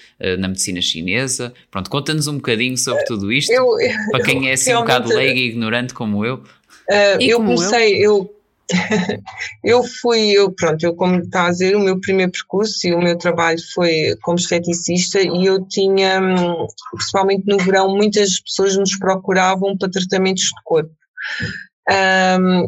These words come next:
Speaker 2: e eu comecei a perceber que só, ah, os tratamentos de corpo em gabinete n-, não resultavam com, com as nossas clientes. E então quis aprender mais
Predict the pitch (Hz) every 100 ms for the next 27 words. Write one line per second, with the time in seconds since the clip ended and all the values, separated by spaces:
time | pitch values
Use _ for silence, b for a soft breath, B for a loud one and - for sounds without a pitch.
0 | - 190 208 214 208 - 208 202 202 -
1 | - 208 202 - - 220 208 190 160 170
2 | 185 185 180 175 - - _ _ - 190
3 | 220 202 208 196 196 - - 196 185 185
4 | 180 180 185 190 202 202 - 185 - -
5 | - 196 - 190 202 208 220 - 220 202
6 | 208 190 196 190 202 202 196 - 202 202
7 | 196 196 190 185 175 185 - 185 180 180
8 | 180 185 180 175 180 - 170 143 135 139
9 | - 180 190 190 202 202 220 208 208 208
10 | 208 202 196 196